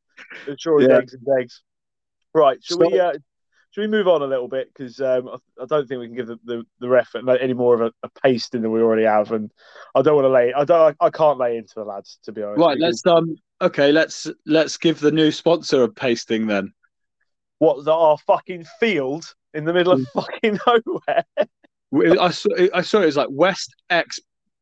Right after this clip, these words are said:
Speaker 2: what is it? West X
Speaker 1: West X Business Park. I Googled it before we started doing this. They haven't even started building it.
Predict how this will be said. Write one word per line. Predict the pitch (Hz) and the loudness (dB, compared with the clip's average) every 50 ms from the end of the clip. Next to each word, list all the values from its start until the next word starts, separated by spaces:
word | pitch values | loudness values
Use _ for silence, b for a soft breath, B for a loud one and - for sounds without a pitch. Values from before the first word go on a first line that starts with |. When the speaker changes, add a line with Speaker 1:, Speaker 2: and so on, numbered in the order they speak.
| _ - | _ -6
Speaker 2:
what | 165 196 | -4 -4
is | 101 - | -2 0
it? | - - | -2 -2
West | - 135 180 202 196 - - _ _ | 0 0 0 0 0 -4 -10 _ _
X | - 175 269 | 0 2 2
Speaker 1:
West | 311 277 - - _ - 233 240 | 2 2 -2 -8 _ -6 -2 0
X | 180 175 - - | 0 0 -2 -6
Business | 165 220 214 190 - 175 175 147 | -10 -10 -10 -10 -12 -14 -16 -14
Park. | - - 156 135 131 - - | -6 -2 0 0 0 -2 -4
I | 170 | -8
Googled | 160 147 - 220 240 240 220 196 185 139 135 | -8 -8 -8 -8 -8 -8 -8 -10 -8 -8 -8
it | 135 123 | -8 -8
before | - 135 - - 151 | -10 -12 -10 -8 -6
we | 147 139 | -6 -6
started | - - 147 139 131 131 - | -4 -2 -2 -2 -2 -4 -2
doing | 143 139 135 131 | -2 -2 0 0
this. | 135 127 117 | -2 -4 0
They | - 190 | 2 2
haven't | 220 226 220 | 2 2 -2
even | 196 170 | -4 -6
started | 147 - 160 143 131 - - | -4 -2 -2 -2 -2 -2 -2
building | 165 175 180 180 151 123 107 110 | 0 0 0 0 -2 -4 -6 -6
it. | - - | -10 -20